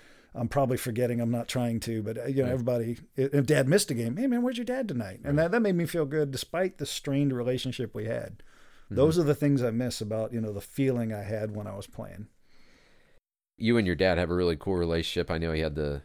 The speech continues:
Speaker 2: the fold-out chair. He had the, the cool fabric weave-through
Speaker 1: <laughs>
Speaker 2: chair, you know what I mean?
Speaker 1: The
Speaker 2: The old
Speaker 1: sixties era.
Speaker 2: the old school thing,
Speaker 1: Oh
Speaker 2: you
Speaker 1: my
Speaker 2: know,
Speaker 1: God,
Speaker 2: with
Speaker 1: yes,
Speaker 2: his,
Speaker 1: he did.
Speaker 2: yeah, which is, which is fantastic.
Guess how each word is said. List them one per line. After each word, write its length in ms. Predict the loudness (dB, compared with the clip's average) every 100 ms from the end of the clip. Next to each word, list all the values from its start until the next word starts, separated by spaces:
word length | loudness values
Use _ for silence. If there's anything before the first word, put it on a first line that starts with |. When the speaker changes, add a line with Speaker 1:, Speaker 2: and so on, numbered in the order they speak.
| -10
Speaker 2:
the 80 | -10
fold-out 400 | -2 0 0 0
chair. 180 | -2 0
He 140 | 4
had 180 | 4 4
the, 160 | 0
the 140 | 0 -4
cool 240 | -2 -2
fabric 500 | 0 0 0 0 -2
weave-through 720 | -2 -2 -2 -2 0 2 2
Speaker 1:
<laughs> 80 | 0
Speaker 2:
chair, 220 | 2 4 4
you 120 | 2
know 80 | 0
what 60 |
I 40 | 0
mean? 120 | 4
Speaker 1:
The 80 | 6
Speaker 2:
The 60 |
old 80 | 8
Speaker 1:
sixties 540 | 6 4 2 4 4
era. 420 | 4 4 6 4 6
Speaker 2:
the 120 | 8
old 180 | 8 6
school 300 | 4 4 4
thing, 300 | 4 4 6
Speaker 1:
Oh 60 |
Speaker 2:
you 60 | 8
Speaker 1:
my 120 | 8
Speaker 2:
know, 100 | 8
Speaker 1:
God, 200 | 8 8 8
Speaker 2:
with 80 |
Speaker 1:
yes, 220 | 6 4 4
Speaker 2:
his, 120 | 4
Speaker 1:
he 80 | 4
did. 240 | 4 8
Speaker 2:
yeah, 120 | 8
which 260 | 10 8 4
is, 180 | 0 2
which 160 | 2 2
is 120 | 0
fantastic. 840 | 2 0 4 2 2 -2 -6 -14